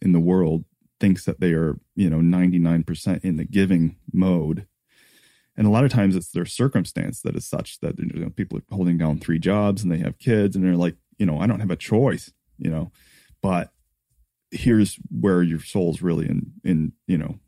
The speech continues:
in deep water is when you get so used to that, you forget that you wanna get out of it. You, you forget that, that, that, that the,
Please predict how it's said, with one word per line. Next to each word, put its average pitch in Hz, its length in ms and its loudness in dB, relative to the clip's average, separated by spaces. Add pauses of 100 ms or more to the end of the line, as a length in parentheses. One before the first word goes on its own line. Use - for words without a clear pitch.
(140)
in 87 140 0
deep 90 260 -4
water 95 500 0
is 90 160 2
when 90 300 4
you 90 100 2
get - 240 -4
so 107 300 2
used 98 380 4
to - 100 -6
that, 82 240 -4 (140)
you 92 140 -4
forget 92 480 -4
that 78 160 -6
you 98 120 2
wanna 85 280 0
get - 160 -6
out 87 160 -4
of - 140 -4
it. - 140 -10
You, 85 240 0
you 95 80 -6
forget 90 340 -6
that, 71 160 -6 (1000)
that, 87 180 0 (200)
that, 85 180 -2 (420)
that - 180 -4
the, - 140 -2